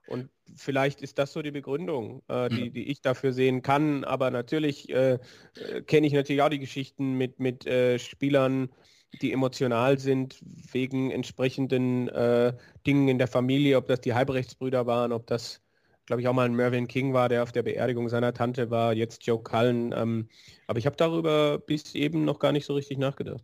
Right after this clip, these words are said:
Speaker 2: Ich, ich könnte mir auch vorstellen, also ich hab dann gestern Abend noch mal drüber, ein bisschen, bisschen drüber nachgedacht, ich könnte mir auch vorstellen, dass daran liegt, dass einfach ein Darts-Profi durchschnittlich schon älter ist,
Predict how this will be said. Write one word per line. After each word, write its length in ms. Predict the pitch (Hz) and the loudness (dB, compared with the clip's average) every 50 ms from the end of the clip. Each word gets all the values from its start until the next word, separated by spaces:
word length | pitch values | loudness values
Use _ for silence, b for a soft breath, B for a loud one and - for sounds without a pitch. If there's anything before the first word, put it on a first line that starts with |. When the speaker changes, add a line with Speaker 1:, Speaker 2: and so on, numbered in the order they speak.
| _ _ | _ _
Speaker 2:
Ich, 280 | - 151 - - - - | 0 0 0 0 0 -2
ich 480 | 143 - - - 110 107 - - - | -2 -2 -2 -4 -8 -6 -4 -4 -2
könnte 240 | - - 165 214 247 | 0 2 2 2 2
mir 120 | 247 220 190 | 2 2 0
auch 80 | 180 | 0
vorstellen, 520 | - - 180 202 208 - - 196 190 190 185 | 0 0 2 2 0 0 -2 -2 0 0 0
also 140 | 160 139 | 0 -2
ich 60 | 135 151 | -2 -4
hab 100 | 139 147 | -4 -2
dann 220 | 151 147 143 139 | -2 -2 -2 -2
gestern 280 | 139 131 - 139 110 113 | -2 -4 -6 -6 -6 -4
Abend 220 | 143 160 156 143 | -4 -2 0 0
noch 80 | 143 135 | 2 4
mal 140 | 135 135 | 4 2
drüber, 240 | 135 131 131 131 131 | 2 2 2 0 0
ein 120 | 131 135 127 | 0 -2 -4
bisschen, 220 | 120 - 151 135 | -6 -4 -4 -2
bisschen 180 | 131 123 131 127 | 0 2 2 2
drüber 160 | 123 127 127 | 2 2 2
nachgedacht, 360 | 127 127 123 127 131 120 110 | 2 0 0 0 0 0 -2
ich 60 | - | -2
könnte 160 | - 135 220 | -2 0 2
mir 60 | 247 175 | 2 2
auch 60 | 139 | 2
vorstellen, 340 | - 160 160 151 - 156 143 | 2 2 0 2 2 2 0
dass 140 | 139 139 | 0 0
daran 320 | 120 117 117 135 160 156 151 | 0 0 2 2 4 4 4
liegt, 160 | 147 - - | 2 2 -2
dass 120 | 135 - | -6 -6
einfach 440 | - 131 131 127 127 131 135 131 131 B B B B B B B B _ - | -4 -4 -4 -2 2 2 2 2 0 B B B B B B B B _ -4
ein 300 | 117 113 110 113 113 101 | -2 -2 0 0 0 0
Darts-Profi 800 | 113 110 135 208 214 - - - - - 123 123 120 - 117 104 | 0 2 0 0 -2 -6 -10 -16 -10 -8 -6 -6 -4 -4 -4 0
durchschnittlich 640 | 131 131 151 165 - - 175 175 180 170 147 - | 2 2 2 2 0 -4 -6 -6 -4 -4 -4 -2
schon 180 | - 139 123 - | 0 -2 0 2
älter 380 | 120 139 190 202 - 107 101 | 2 2 2 2 0 -2 -2
ist, 320 | 104 104 104 - - - | -4 -8 -10 -12 -14 -16